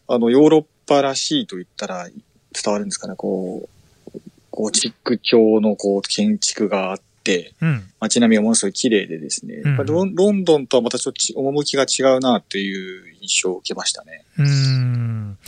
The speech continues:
Speaker 2: まあね、ほら、スコッチウイスキーが有名であったりとか、あとね、
Speaker 1: はい。
Speaker 2: バグパイプとかね。
Speaker 1: そうですね。
Speaker 2: 知ってます？聞きました？バグパイプ。
Speaker 1: かん-、観光、
Speaker 2: うん。
Speaker 1: あ、でもね、まだね、まだ、
Speaker 2: やってない。
Speaker 1: さすがにあの、観光モードではないので、
Speaker 2: はあはあはあは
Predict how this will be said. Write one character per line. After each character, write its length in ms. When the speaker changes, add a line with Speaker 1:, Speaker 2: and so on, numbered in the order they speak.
Speaker 2:
ま 160
あ 60
ね、 100
ほ 120
ら、 140
ス 100
コ 120
ッ 60
チ 180
ウ 120
イ 40
ス 100
キ 120
ー 60
が 80
有 220
名 220
で 100
あ 140
っ 40
た 200
り 100
と 160
か、 460
あ 120
と 180
ね、 100
Speaker 1:
は 120
い。 240
Speaker 2:
バ 180
グ 80
パ 160
イ 60
プ 100
と 60
か 100
ね。 260
Speaker 1:
そ 220
う 20
で 60
す 160
ね。 320
Speaker 2:
知 80
っ 40
て 80
ま 120
す？ 80
聞 80
き 200
ま 100
し 40
た？ 60
バ 160
グ 40
パ 120
イ 20
プ。 100
Speaker 1:
か 100
ん-、 200
観 100
光、 180
Speaker 2:
う 520
ん。 60
Speaker 1:
あ、 100
で 80
も 80
ね、 140
ま 120
だ 120
ね、 80
ま 160
だ、 420
Speaker 2:
や 140
っ 20
て 140
な 20
い。 60
Speaker 1:
さ 60
す 40
が 100
に 120
あ 40
の、 80
観 380
光 220
モ 160
ー 20
ド 80
で 80
は 80
な 160
い 60
の 100
で、 320
Speaker 2:
は 80
あ 140
は 40
あ 200
は 140
あ 40
は 20